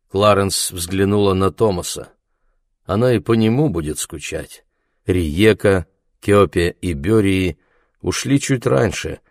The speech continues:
а Мелания на прощальную вечеринку не пришла, хотя уже вернулась из Лубы. Никто ничего не сказал про отсутствие девушки, и Кларенс даже радовалась, что ее нет.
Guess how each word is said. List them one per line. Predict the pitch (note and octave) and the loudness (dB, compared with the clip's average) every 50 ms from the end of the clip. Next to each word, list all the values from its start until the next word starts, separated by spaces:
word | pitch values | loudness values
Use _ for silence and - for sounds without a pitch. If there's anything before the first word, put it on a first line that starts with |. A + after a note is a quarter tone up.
| _ _ _ _ _ | _ _ _ _ _
а | - F2+ F2+ | -2 2 2
Мелания | F#2+ F#2 F2 E2+ F#2+ A2 B2 B2+ B2 B2 A#2+ A#2+ A#2+ | 4 4 4 4 4 4 4 2 2 2 2 4 4
на | A2+ A2 G2 | 4 4 2
прощальную | - - G2 F2 - - - A#2 A#2 A#2 G#2+ G#2+ G#2+ G#2 G2+ F#2 | 4 2 0 0 0 -2 0 2 2 2 2 2 2 2 2 0
вечеринку | F#2+ F#2+ - - G#2+ G2 G#2+ A2 G#2+ - - F2+ | -2 -2 -2 -2 -2 0 0 0 -2 -2 -2 -2
не | F2 F2 E2 | -2 -2 -4
пришла, | D2 D#2+ E2+ - - E2+ F#2 G2 A2 A#2 A2+ - _ _ _ _ _ _ | -4 -6 -6 -6 -6 -2 -2 0 0 -2 -4 -6 _ _ _ _ _ _
хотя | - F#2 F#2+ E2 - B2 C3+ | -2 -2 0 2 2 2 4
уже | D3 D3 B2+ A#2+ C#3 C#3+ | 4 2 2 2 2 4
вернулась | B2+ C#3 B2+ A#2 F#2+ F#2 F#2 G2 G2+ G2+ A2 G#2+ - - - | 4 4 6 6 4 4 4 2 2 2 0 0 -2 -6 -4
из | - A#2+ A2+ G2 F#2+ | -4 -4 -2 -2 -2
Лубы. | F#2 F2 E2+ D#2+ D2 C#2 C#2 C#2 C#2 - _ _ _ _ _ _ _ _ _ _ | -2 -2 -2 -2 -4 -4 -6 -10 -10 -14 _ _ _ _ _ _ _ _ _ _
Никто | - F2+ G2+ G2 - - C#3+ D3+ | -4 -2 -2 -2 0 2 2 4
ничего | D3 C#3+ C3+ - - C3+ C3 C3 | 4 4 2 0 -2 -2 0 0
не | C3 B2 | 0 0
сказал | A2 - - A#2+ G#2 F#2 A2+ B2+ B2 G#2 | -2 0 0 0 2 4 4 4 4 4
про | - G#2+ G#2 G#2 | 2 2 2 2
отсутствие | F#2+ - - A#2 A2+ G2 - - - G2 F#2+ F#2 | 2 0 -4 -4 -4 -6 -6 -6 -2 -2 0 0
девушки, | E2 D2+ F#2 A#2 A#2+ A#2 A#2+ - - - A#2+ A2 G#2+ _ _ _ _ _ _ _ | -2 -2 -2 0 0 0 -2 -4 -6 -6 -8 -8 -8 _ _ _ _ _ _ _
и | - G2 | -6 -4
Кларенс | G2 - G#2+ A2+ A#2+ A#2 A2+ A2 G#2 E2+ D#2+ | -2 0 2 2 4 4 2 2 0 -2 -2
даже | E2+ A2+ A2+ F#2+ F#2+ G#2+ G2+ | 0 0 0 2 2 2 2
радовалась, | A2+ C3 B2+ G#2+ F#2 F2+ E2 E2+ E2+ C3 - - - - - - | 4 4 2 2 0 -2 -2 -4 -4 -6 -8 -12 -14 -16 -18 -18
что | - - - - F#2 | -18 -14 -8 -6 -6
ее | F2+ F2+ E2+ E2 E2+ | -4 -4 -4 -4 -4
нет. | D#2+ D#2+ D#2+ D#2 - - _ | -4 -4 -6 -8 -10 -12 _